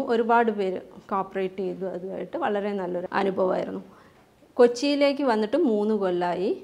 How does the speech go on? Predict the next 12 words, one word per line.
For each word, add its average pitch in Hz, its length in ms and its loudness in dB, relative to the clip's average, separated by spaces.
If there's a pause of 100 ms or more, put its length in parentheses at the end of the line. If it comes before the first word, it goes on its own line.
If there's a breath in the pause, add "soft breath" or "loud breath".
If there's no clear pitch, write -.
(160)
കൊച്ചിയിൽ 285 460 0
വന്നതിന് 220 580 2
ശേഷമാണ് 202 800 -4
എക്സിബിഷൻസ് 254 800 -2 (100)
കണ്ടക്ട് 180 400 -4
ചെയ്യാൻ, 180 240 -6 (220)
ആ, 202 60 0
ആ, 190 520 -2
അതിൽ 202 300 0 (420 loud breath)
പാർട്ടിസിപ്പേറ്റ് 233 680 4
ചെയ്യാനും 196 520 0
ഒക്കെ 359 220 -2